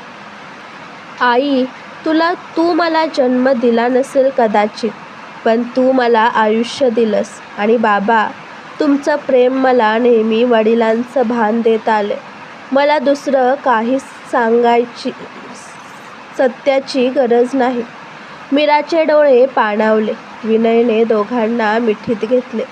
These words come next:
त्या दिवशी पहिल्यांदा सगळ्या गोष्टींवर शांततेचा शेवट नव्हता, तर एक गहिरं प्रेम होतं. काही दिवसांनी मीरा अमेरिकेत गेली. आपल्या जुळ्या बहिणीला, बहीण मीनाला भेटायला.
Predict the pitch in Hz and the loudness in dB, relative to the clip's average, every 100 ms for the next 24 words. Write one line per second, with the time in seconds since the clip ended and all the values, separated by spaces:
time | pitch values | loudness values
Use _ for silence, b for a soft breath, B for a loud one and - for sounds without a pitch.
0 | - - - - - 285 294 294 311 - | -16 -20 -20 -18 -2 2 2 2 -2 -2
1 | 320 - 285 269 240 254 262 226 220 254 | -4 0 2 4 4 2 2 2 0 0
2 | 233 220 226 240 247 269 - 269 262 247 | 0 2 2 4 2 0 -2 0 2 2
3 | 214 240 - 226 226 233 247 262 262 - | 2 0 0 0 0 0 0 2 0 2
4 | 233 233 - 247 220 233 233 254 247 240 | 0 0 0 0 2 0 0 -2 0 0
5 | 208 214 - B B - 302 302 311 254 | 0 -2 -6 B B -4 2 2 2 0
6 | 262 254 262 254 240 254 262 240 233 240 | 0 2 2 2 2 0 2 2 2 0
7 | 302 - - - - - - 262 226 - | -4 -10 -20 -20 -20 -16 0 0 0 -4
8 | 175 - - - - - - - 302 294 | -6 -12 -20 -20 -18 -18 -20 -6 -2 0
9 | 302 285 311 320 320 294 294 311 294 254 | 0 0 0 0 -2 -2 -2 0 2 4
10 | 247 240 240 240 240 247 247 - 254 262 | 4 2 0 0 2 2 2 0 0 0
11 | 233 226 202 190 - - 220 220 233 226 | 0 0 0 -10 -16 -12 -4 -4 -2 0
12 | 214 226 226 220 226 220 247 240 233 247 | 2 2 2 2 2 2 2 2 2 0
13 | 240 208 226 233 - - - - 226 240 | 2 2 2 -2 -8 -20 -14 -2 0 2
14 | 240 202 - 214 233 226 226 240 247 269 | 0 -2 -8 0 2 2 2 2 2 2
15 | 208 220 214 220 | 2 0 2 0